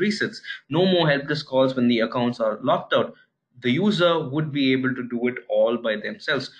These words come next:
So the same applies to the ten other applications that are linked to this master account or the Active Directory user account.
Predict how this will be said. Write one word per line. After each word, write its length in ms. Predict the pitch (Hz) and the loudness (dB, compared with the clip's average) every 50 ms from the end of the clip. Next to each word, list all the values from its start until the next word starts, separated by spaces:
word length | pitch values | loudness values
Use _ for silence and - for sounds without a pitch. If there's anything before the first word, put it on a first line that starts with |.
| - _ | -20 _
So 100 | - - | -18 -8
the 140 | 143 135 139 | -4 -4 -4
same 380 | 135 - - 170 175 185 185 175 | -2 -2 0 0 2 2 0 0
applies 560 | 139 139 135 - 151 151 147 160 151 - - | -2 -4 -4 0 0 2 2 0 -2 -6 -8
to 360 | - 147 139 139 139 143 - - _ _ | -6 -4 -2 -2 -2 -4 -8 -18 _ _
the 80 | 131 131 | -4 -2
ten 260 | 131 165 160 165 165 | 2 2 2 2 2
other 260 | 156 143 143 143 143 | 2 2 4 4 4
applications 720 | 123 131 127 123 - 139 127 - 131 120 120 - 131 123 - | 4 2 0 0 0 -4 -6 -6 -6 -6 -6 -6 -8 -8 -6
that 160 | - 117 117 | -6 -2 -2
are 100 | 117 117 | 0 0
linked 580 | 117 117 131 156 165 170 160 160 - - - - | 0 0 0 0 0 0 -2 -4 -6 -12 -8 -4
to 100 | 135 131 | -2 -2
this 320 | 127 135 139 135 135 - | 0 0 -2 -2 -4 -6
master 400 | 123 117 117 117 113 - 127 110 | -6 -4 -4 -4 -4 -4 -6 -6
account 340 | 110 - - 165 156 127 - | -4 -4 -2 -2 -2 -2 -2
or 240 | - 123 127 123 123 | -2 -4 -2 -2 -2
the 140 | 123 - - | -4 -2 0
Active 320 | 120 120 120 - 135 123 | 0 0 -2 -4 -8 -6
Directory 320 | 117 117 113 113 - 120 117 | -6 -6 -6 -6 -8 -8 -8
user 340 | 110 113 113 107 110 104 | -8 -8 -8 -10 -10 -10
account. 320 | 107 - 175 170 147 131 | -6 -2 0 0 0 -2